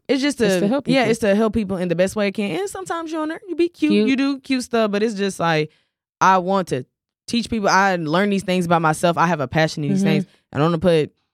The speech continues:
Speaker 1: whatever information I have learned to just help people the best way that I can.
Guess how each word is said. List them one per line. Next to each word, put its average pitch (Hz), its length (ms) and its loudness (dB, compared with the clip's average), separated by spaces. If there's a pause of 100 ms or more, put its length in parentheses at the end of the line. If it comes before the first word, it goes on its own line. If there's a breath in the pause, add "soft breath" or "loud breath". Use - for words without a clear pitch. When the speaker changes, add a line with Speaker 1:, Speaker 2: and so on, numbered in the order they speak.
(160)
Speaker 1:
whatever 180 320 0
information 156 580 -2
I 147 60 2
have 143 200 2
learned 147 380 0
to 143 140 -4
just 139 220 -8
help 156 180 -2
people 151 280 -6
the 147 180 -4
best 156 300 0
way 147 200 0
that 135 160 -4
I 113 200 -4
can. 127 380 -6